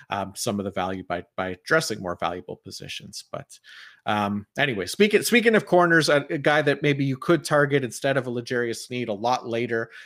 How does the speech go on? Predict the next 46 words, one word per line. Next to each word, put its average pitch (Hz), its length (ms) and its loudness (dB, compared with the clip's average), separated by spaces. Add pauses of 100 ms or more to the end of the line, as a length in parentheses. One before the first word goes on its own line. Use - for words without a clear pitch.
(160)
um, 107 460 -4 (180)
i-, 143 60 -8 (360)
is 131 280 -4
Nate 147 220 -2
Hobbs, - 520 -6
uh, 104 220 -8
for 110 220 -8
the 104 200 -6
Las 104 300 -6
Vegas 104 400 -8
Raiders. 104 460 -4
So, 113 340 -4 (440)
you 139 80 -2
know, 131 100 -2
I 127 60 0
mentioned 135 360 -2
the 127 60 -6
volatility 120 920 -4
of 110 420 -6
the 120 80 -6
cornerback 113 560 -4
position 110 460 -8
for 104 160 -6
I 104 80 -4
D 101 100 -10
P 143 220 -6
purposes. 127 720 -6
I 123 80 -10
think 117 220 -8
finding, 117 580 -6 (140)
you 139 100 -8
know, 110 120 -6
consistency 156 1080 -8
in 123 120 -8
tackle 131 360 -4
production 127 520 -4
can 117 160 -6
go 120 140 -2
a - 20 0
long 117 360 -4
way 120 280 -2 (260)
to 135 100 -4
creating 127 680 -4
maybe 123 240 -4
a 113 60 -4
weekly 123 420 -6